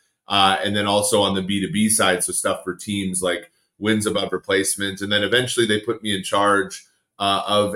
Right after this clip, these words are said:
analytics, and that's when, you know, I was able to hire the great people like, you know, Tej Seth and Ben Brown and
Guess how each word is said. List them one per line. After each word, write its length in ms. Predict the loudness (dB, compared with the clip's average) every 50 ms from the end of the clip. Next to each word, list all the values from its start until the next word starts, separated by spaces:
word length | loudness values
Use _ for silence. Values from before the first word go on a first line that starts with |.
| -4
analytics, 760 | -4 -2 -2 0 2 4 4 4 4 4 2 0 -2 -2 -2
and 160 | -2 -2 -2
that's 300 | 0 0 0 0 -2 -4
when, 300 | -4 -4 -4 -4 -6 -8 -10
you 120 | -8 -6 -6
know, 300 | -4 -6 -6 -8 -12 _ _ _ _ _
I 120 | 0 0
was 140 | 2 2 2
able 200 | 2 2 2 2 0
to 80 | 0
hire 460 | 2 2 4 6 6 6 6 6 4
the 140 | 2 0 -2
great 280 | 0 0 0 0 0 -2
people 380 | -6 -8 -4 0 0 2 2
like, 320 | 4 4 2 2 0 -2 -6 -4
you 120 | -4 -4
know, 60 | -4
Tej 340 | -4 -2 0 0 0 0 -2
Seth 460 | -2 -2 0 2 2 2 2 0 -2 _ -10
and 200 | -10 -10 -6 -2
Ben 280 | 0 0 0 0 -2
Brown 500 | -2 0 0 2 2 2 2 0 0 -2
and 280 | -2 -4 -4 -8 -12